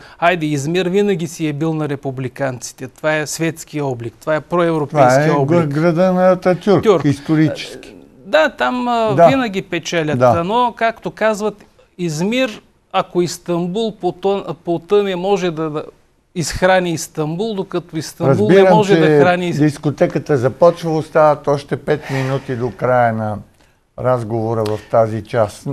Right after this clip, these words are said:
Speaker 2: Дискотеката може да спре.
Speaker 1: Та, в този ред на мисли Анталия, Измир, Анкара, столицата,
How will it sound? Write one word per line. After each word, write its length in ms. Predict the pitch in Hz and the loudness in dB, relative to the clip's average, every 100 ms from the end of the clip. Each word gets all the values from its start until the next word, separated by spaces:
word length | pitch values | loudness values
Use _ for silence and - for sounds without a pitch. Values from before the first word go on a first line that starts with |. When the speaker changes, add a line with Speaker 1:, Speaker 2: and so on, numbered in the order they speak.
| - | -6
Speaker 2:
Дискотеката 800 | 131 127 - 113 151 147 117 131 | -6 -6 -10 -4 -4 -4 -6 -4
може 300 | 131 117 120 | -4 -2 -4
да 200 | 107 110 | -4 -6
спре. 440 | - 131 123 110 - - | -4 0 0 0 -6 -10
Speaker 1:
Та, 320 | - 156 147 - _ _ - - | -4 -2 -2 -6 _ _ -12 -6
в 240 | 170 175 - | -2 -2 -2
този 320 | 247 269 285 | -4 -2 -2
ред 220 | 285 277 247 | -2 -4 -4
на 100 | 247 | -2
мисли 680 | 254 226 - 240 240 233 - _ | -2 -4 -6 -6 -4 -6 -12 _
Анталия, 640 | 165 156 147 220 226 220 214 | -4 -2 0 2 2 2 2
Измир, 520 | 196 127 170 208 - | 0 -4 -2 -2 0
Анкара, 500 | 170 202 196 202 196 | 0 -2 -2 -2 -2
столицата, 1040 | 185 - 196 185 - 170 - 196 190 196 | -6 -4 -4 -4 -8 -16 -6 -2 0 -2